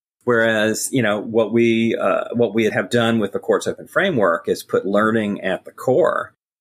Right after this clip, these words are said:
that at every step, at every release candidate, at every artifact creation, you've got an opportunity to stop and test and validate, make sure you're not,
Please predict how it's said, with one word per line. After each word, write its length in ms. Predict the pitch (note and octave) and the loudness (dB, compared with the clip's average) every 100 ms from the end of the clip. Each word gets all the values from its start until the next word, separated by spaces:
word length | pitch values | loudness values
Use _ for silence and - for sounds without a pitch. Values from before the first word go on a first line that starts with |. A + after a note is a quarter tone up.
| - | -2
that 160 | A2+ - | -2 0
at 160 | A2+ - | -2 0
every 460 | A#2 C#3 C3+ A#2 A2 | 0 0 0 0 -2
step, 600 | - A2+ A2 - - _ _ _ - | 0 0 0 -4 -10 _ _ _ -4
at 180 | G#2 G2+ B2 | -2 0 0
every 240 | C3 B2 | 2 2
release 340 | A2+ B2 - | 4 2 2
candidate, 600 | - A2 G2+ E2+ D#2+ - | 0 -4 -2 -2 -2 0
at 280 | - F2 - | -2 -4 -4
every 520 | A#2+ B2+ A#2+ B2+ A#2+ A2+ | 0 0 2 2 2 0
artifact 520 | A2+ B2 - G#2 - | 0 -2 -2 -4 -2
creation, 500 | A2 G2 F2+ - D#2+ | -2 0 0 -2 -4
you've 140 | F2 F2+ | -4 -2
got 160 | G#2+ | 0
an 80 | G2 | 0
opportunity 640 | G2+ A2 A#2 B2 C3 B2+ F#2+ | -2 -4 -6 -2 0 0 -2
to 60 | |
stop 420 | - - G2+ G#2+ | -4 -4 -2 -2
and 160 | F#2+ E2 | -4 -4
test 400 | - G#2+ A2 - | -2 0 0 -2
and 160 | E2+ D#2+ | -4 -2
validate, 580 | F#2 B2+ A#2+ F#2 F#2 | 0 2 2 0 0
make 240 | F#2 G#2 A2 | -4 -4 -4
sure 240 | - G2 | 0 0
you're 160 | G2+ G2 | 2 0
not, 360 | F#2+ G#2 - | 0 0 -4